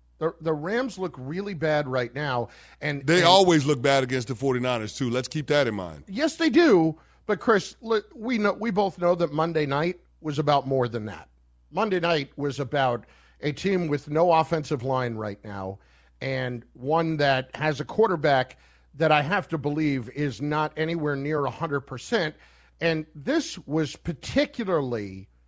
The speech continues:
Speaker 1: confusing to me when I heard Sean McVay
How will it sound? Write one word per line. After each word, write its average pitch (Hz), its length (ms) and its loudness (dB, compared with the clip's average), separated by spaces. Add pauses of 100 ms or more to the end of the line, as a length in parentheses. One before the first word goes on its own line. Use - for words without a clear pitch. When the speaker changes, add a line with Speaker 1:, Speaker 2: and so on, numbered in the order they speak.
(260)
Speaker 1:
confusing 180 760 0
to 156 120 -6
me 123 180 -4
when 131 160 -4
I 135 80 -2
heard 156 280 -2
Sean 180 400 -2
McVay 135 560 -2